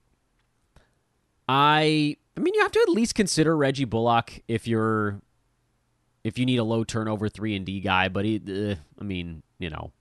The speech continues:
Tim Hardaway Junior is starting against bad defenses. That's been pretty much working every time so far, and, uh, he had twenty-one and five threes against a bad defense. Again,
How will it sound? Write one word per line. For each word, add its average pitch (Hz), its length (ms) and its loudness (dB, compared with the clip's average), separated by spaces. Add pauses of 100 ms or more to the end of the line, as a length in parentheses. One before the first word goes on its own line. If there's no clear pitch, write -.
(600)
Tim 202 120 6
Hardaway 202 240 8
Junior 190 320 2
is 160 100 2
starting 180 280 2
against 151 180 -2
bad 139 220 2
defenses. 95 560 -8
That's 117 260 -6
been 123 380 -2
pretty 160 320 -2
much 127 280 -2
working 107 460 -4
every 95 240 -4
time 73 300 -8
so 82 180 -6
far, 78 420 -8
and, 90 300 -8
uh, 87 120 -4
he 98 100 -4
had 90 100 -6
twenty-one 104 460 -4
and 92 120 -10
five 90 300 -4
threes 98 320 -8
against 92 240 -10
a 87 40 -8
bad 85 240 -6
defense. 85 340 -10
Again, 208 260 4